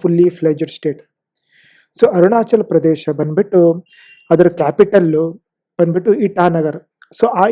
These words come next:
ಇಟಾನಗರ್ನ ಇಟಾ ಫೋರ್ಟ್ ಅಂತ ಹೇಳಿ, ಆ ಫೋರ್ಟ್, ಆ, ಇಂದನೇ ಡಿರೈವ್ ಮಾಡಿರೋದು ಅದ್ರ ಹೆಸರು.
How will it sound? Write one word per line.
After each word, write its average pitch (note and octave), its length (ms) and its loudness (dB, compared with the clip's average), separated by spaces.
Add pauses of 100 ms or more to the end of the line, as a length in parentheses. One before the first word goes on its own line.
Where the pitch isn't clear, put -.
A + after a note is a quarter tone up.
(120)
ಇಟಾನಗರ್ನ F#3+ 680 2 (380)
ಇಟಾ A3 240 2 (180)
ಫೋರ್ಟ್ E3+ 400 2
ಅಂತ C#3+ 120 -12 (120)
ಹೇಳಿ, F3+ 260 4 (520)
ಆ - 20 8 (160)
ಫೋರ್ಟ್, F3+ 380 2 (380)
ಆ, E3+ 40 -2 (540)
ಇಂದನೇ G3 360 2
ಡಿರೈವ್ E3+ 340 4
ಮಾಡಿರೋದು D#3 460 -2
ಅದ್ರ D#3 480 -6
ಹೆಸರು. D#3 500 -4